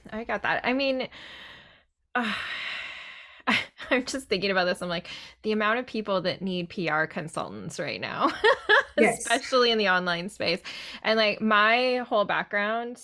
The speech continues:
Speaker 1: as a
Speaker 2: Uh-huh.
Speaker 1: manager was P R. That was, you
Speaker 2: Mm-hmm.
Speaker 1: know,
Speaker 2: Oh.
Speaker 1: ninety percent of my day was dealing with public relations issues.
Speaker 2: Mm-hmm.
Speaker 1: Um, and, and so I laugh 'cause I, I, I'm listening to your take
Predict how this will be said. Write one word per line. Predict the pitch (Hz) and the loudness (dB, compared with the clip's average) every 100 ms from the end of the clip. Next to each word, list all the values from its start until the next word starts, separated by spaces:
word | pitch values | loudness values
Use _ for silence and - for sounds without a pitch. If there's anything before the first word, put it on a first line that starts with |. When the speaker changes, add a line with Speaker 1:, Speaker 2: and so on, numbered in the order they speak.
| - | -2
Speaker 1:
as | 196 | 0
a | 214 | 2
Speaker 2:
Uh-huh. | |
Speaker 1:
manager | - 151 156 196 220 220 | 0 0 -2 -2 0 0
was | 170 - | 0 -2
P | 196 | -2
R. | 151 - 196 - - - | -2 -2 -6 -12 -8 -2
That | 165 | -2
was, | 156 - | -2 -6
you | 240 233 | 0 2
Speaker 2:
Mm-hmm. | 156 | 2
Speaker 1:
know, | 151 175 | -2 -6
Speaker 2:
Oh. | - _ _ _ _ _ _ | -12 _ _ _ _ _ _
Speaker 1:
ninety | 208 208 208 208 | 0 2 4 2
percent | 208 202 180 170 | 0 0 0 0
of | 175 | -2
my | 156 | -4
day | 156 143 101 151 - | -4 -4 -6 -8 -8
was | 175 165 170 | -6 -6 -6
dealing | 165 - - | -6 -6 -8
with | 156 - | -10 -8
public | 180 - - | -8 -8 -8
relations | - - - 170 | -10 -8 -10 -10
issues. | - - - - - - - - - 208 | -10 -8 -10 -10 -14 -14 -14 -14 -6 2
Speaker 2:
Mm-hmm. | 208 185 175 | 4 6 4
Speaker 1:
Um, | 165 160 175 - - | 2 -4 -8 -12 -8
and, | - 180 - | -2 -2 0
and | 202 190 | 0 2
so | 190 | 2
I | 165 170 | 2 2
laugh | 170 165 - | 2 0 0
'cause | 247 180 | -2 -2
I, | |
I, | 156 - 160 160 - | 0 0 -2 -6 -6
I'm | 160 165 175 | -4 -4 -2
listening | 269 - 226 208 | -2 0 0 0
to | - | -2
your | 185 170 170 170 185 - _ _ _ - | 0 2 2 0 -2 -8 _ _ _ -2
take | 226 262 | 2 2